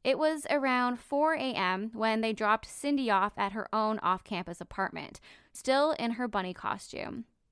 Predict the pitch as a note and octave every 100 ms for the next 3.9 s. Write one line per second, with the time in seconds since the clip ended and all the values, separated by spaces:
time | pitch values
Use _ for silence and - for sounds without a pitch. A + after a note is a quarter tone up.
0 | _ _ _ _ A#3+ A#3 A#3 A#3+ C#4+ B3+
1 | G#3+ A3 A#3 - A3 G#3+ G#3+ A#3+ C#4 C4+
2 | B3+ B3+ C#4 - D#4 D4+ C#4 B3+ - B3+
3 | A#3+ - A3+ G#3+ - F#3+ - -